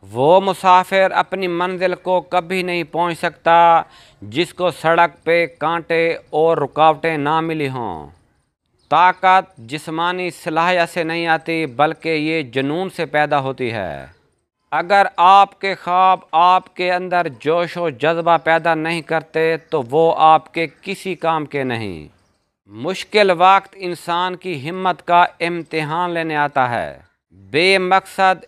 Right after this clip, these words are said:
इंसान की ज़िंदगी मुर्दा इंसान की तरह होती है। अक्लमंद वही होता है जो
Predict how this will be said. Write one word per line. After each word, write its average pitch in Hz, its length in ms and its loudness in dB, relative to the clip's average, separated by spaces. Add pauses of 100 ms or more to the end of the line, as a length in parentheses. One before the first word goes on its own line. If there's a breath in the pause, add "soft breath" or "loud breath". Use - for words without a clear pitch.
इंसान 180 520 -6
की 165 220 -8
ज़िंदगी 180 600 -4
मुर्दा 170 540 2
इंसान 180 440 -2
की 170 180 -10
तरह 160 240 -4
होती 147 380 -4
है। 82 440 -8 (400)
अक्लमंद 190 640 -2
वही 175 360 -4
होता 180 400 -4
है 175 380 -2
जो 175 320 -2